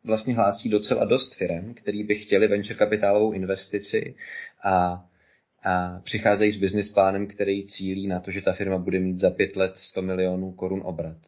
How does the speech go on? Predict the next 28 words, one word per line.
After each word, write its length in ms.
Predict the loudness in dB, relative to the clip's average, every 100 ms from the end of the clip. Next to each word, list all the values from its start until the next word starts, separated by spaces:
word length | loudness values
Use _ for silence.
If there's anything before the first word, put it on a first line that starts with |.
| _
Což 280 | -4 -2 -2 -4 -6 -12 _ 0
samozřejmě 540 | 2 4 6 6 6
jako 340 | 4 2 0 -6
nejde 400 | -8 0 0 0
všechno 460 | -10 -12 -8 -10 -10 -18 _ _ -20 -20 -20 -20 -20 -20 _
definovat 460 | -6 -2 2 2 2
obratem, 600 | 2 0 0 -4 -8 -12
ale 320 | -10 -8 -8 -8
co 120 | -4
jsem 160 | 0 2
tím 160 | 2
chtěl 140 | 4 2
říct, 180 | 2 -2
je, 80 |
že 120 | -2 -2
chodí 240 | 2 2
firmy, 360 | 2 0 -2 -6 _
kde 180 | -2 0
ta 120 | 2
obchodní 340 | 2 0 0 0
příležitost 460 | -2 -2 0 0
není 220 | 0 2
tak 140 | 4 4
veliká 640 | 4 2 4 2 2 -6 _ -12
a 60 | -10
přesto 320 | -8 -6 -2
by 100 | -2
chtěli 400 | 0 -2 -2